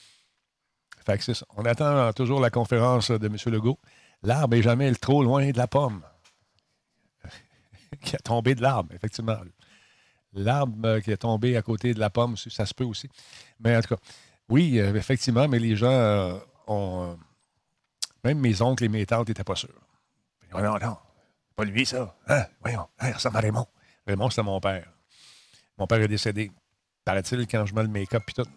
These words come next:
ça a l'air de ça. Il aurait eu l'air de ça, mon petit père. Que Dieu ait son âme. Merci beaucoup à Land of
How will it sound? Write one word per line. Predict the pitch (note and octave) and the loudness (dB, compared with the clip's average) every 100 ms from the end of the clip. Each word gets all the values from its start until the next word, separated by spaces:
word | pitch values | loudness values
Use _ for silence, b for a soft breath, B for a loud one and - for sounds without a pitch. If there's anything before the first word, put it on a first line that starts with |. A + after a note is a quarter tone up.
| _ | _
ça | - - F#2+ F2+ F#2 | -20 -10 -4 -2 0
a | |
l'air | G2+ F#2+ F#2 | 0 -2 -4
de | F2 | -10
ça. | - - - _ | -12 -12 -16 _
Il | G2+ | -8
aurait | G2 G2+ | -6 -6
eu | G2+ | -4
l'air | G#2 F#2+ | -4 -4
de | |
ça, | F#2+ A#2 | -4 -6
mon | G2 | -6
petit | - | -6
père. | G#2+ - - B B B B B B B B | -6 -6 -10 B B B B B B B B
Que | |
Dieu | D3+ D#3+ | 0 2
ait | D3 | 2
son | A#2+ G2 | 2 -2
âme. | - G2+ | -6 2
Merci | E3 F#3+ | 2 4
beaucoup | F3 - F#3+ - | 0 2 2 4
à | C3 B2+ A#2+ A2+ A2 | 6 8 8 6 6
Land | A2+ C#3+ E3+ | 4 4 2
of | D#3 | 0